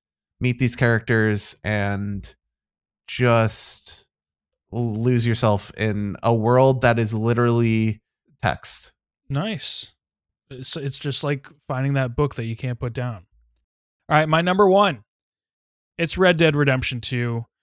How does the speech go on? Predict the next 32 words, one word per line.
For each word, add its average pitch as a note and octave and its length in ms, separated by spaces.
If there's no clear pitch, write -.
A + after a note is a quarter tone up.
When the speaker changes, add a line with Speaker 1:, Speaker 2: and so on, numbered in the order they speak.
Speaker 2:
In E3 180
my E3 200
opinion, D3+ 580
it's C#3 220
the B2+ 100
greatest, C3+ 640
most C3 380
cinematic, C3 720
and C3+ 140
most C3 300
cohesive C3 680
story B2+ 400
ever A#2+ 240
told A#2+ 400
in C3 100
a C3 60
video C#3 280
game. C3+ 400
I B2+ 80
just C3 320
think D3 220
it C3+ 100
is B2+ 200
the B2+ 200
absolute B2 540
peak C#3 420
of C#3 160
the A#2+ 200
art A#2+ 440
in C3 120
terms C3 440
of A#2+ 480